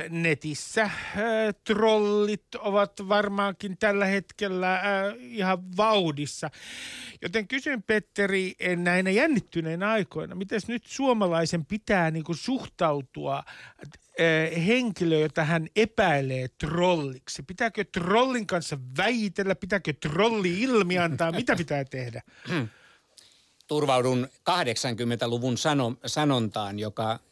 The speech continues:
Speaker 2: joka edelsi siis tätä nykyistä internettiä. Silloin Usenet-keskustelualueella oli tällainen ohje, "Älä ruoki trollia." Ja trollihan on siis peikko,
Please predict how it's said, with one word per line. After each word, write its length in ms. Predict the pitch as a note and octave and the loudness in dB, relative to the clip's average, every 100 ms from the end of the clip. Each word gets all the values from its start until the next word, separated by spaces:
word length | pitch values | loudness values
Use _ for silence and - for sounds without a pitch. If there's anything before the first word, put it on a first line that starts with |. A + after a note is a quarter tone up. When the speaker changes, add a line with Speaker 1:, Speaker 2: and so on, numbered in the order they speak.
| _ | _
Speaker 2:
joka 420 | A#2 A#2 A2 A#2 A2+ | -10 -8 -4 -4 -4
edelsi 420 | C3+ C3 A#2+ A2+ | -2 0 0 -2
siis 260 | A2 G#2 - | -6 -6 -6
tätä 280 | - A2+ A#2+ | -4 0 2
nykyistä 420 | D#3+ D3 A2 A2 | 2 2 0 -2
internettiä. 640 | G#2+ G#2 G#2 G2+ - A2 | -4 -4 -6 -8 -8 -8
Silloin 320 | F#2+ C3 A#2+ C#3+ | -2 2 4 4
Usenet-keskustelualueella 1300 | B2+ A#2+ A2+ C3 B2 A#2 - A2+ A2+ A2 A2 G#2+ G#2+ | 2 0 0 0 -2 -4 -6 -2 0 2 2 2 2
oli 120 | A2+ | 2
tällainen 400 | A2+ B2 A2 A2+ | 4 4 4 4
ohje, 360 | A#2+ G#2+ A2 F#2+ - _ _ _ | 4 2 -4 -8 -16 _ _ _
"Älä 280 | D3+ D3+ C3 | 0 2 2
ruoki 520 | B2 D3+ C3 G#2+ A2+ | 2 4 4 2 -6
trollia." 800 | - B2 A#2 A2+ G2+ G2+ G2 - - _ _ _ _ | -6 0 0 0 -4 -10 -14 -18 -20 _ _ _ _
Ja 60 | - | -16
trollihan 460 | - A#2 A2 G#2+ G#2+ | -2 0 0 -2 -4
on 100 | G2+ | -4
siis 160 | G#2+ | -6
peikko, 520 | - A#2+ G2+ - G#2+ | 0 0 0 -6 -10